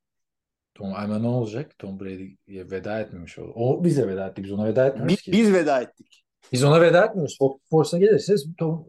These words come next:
Speaker 1: Tony Romo'ya nasıl veda edemedik? Onu da öyle konuşacağız.
Speaker 2: Evet, Tom
Speaker 1: Yani.
Speaker 2: Brady. Bir ara Türkçe öğrenip de böyle bu podcast'ı dinlersen gel, davet ediyoruz seni.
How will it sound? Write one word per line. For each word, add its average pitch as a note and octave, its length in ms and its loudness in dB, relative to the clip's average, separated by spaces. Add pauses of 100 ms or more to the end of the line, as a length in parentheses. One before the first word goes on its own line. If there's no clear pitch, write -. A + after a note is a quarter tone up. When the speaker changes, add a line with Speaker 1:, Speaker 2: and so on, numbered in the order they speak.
Speaker 1:
Tony D#3 200 0
Romo'ya F3 320 0
nasıl E3+ 160 -10
veda A2+ 240 -8
edemedik? A2 360 -14
Onu E3 280 -8
da D#3 100 0
öyle D#3 160 -4
konuşacağız. - 560 -12 (1000)
Speaker 2:
Evet, G2+ 140 -20 (120)
Tom B2 200 -6
Speaker 1:
Yani. A2+ 220 -4
Speaker 2:
Brady. C3 320 -4
Bir E3+ 100 2
ara D3 280 -2
Türkçe E3+ 300 -4
öğrenip D3 340 -2
de C#3 100 -6
böyle C#3 180 -6
bu C#3+ 80 -12
podcast'ı B2+ 440 -10
dinlersen D3 540 -4
gel, C3 260 0
davet C3+ 340 -4
ediyoruz - 320 -20
seni. C3 140 -20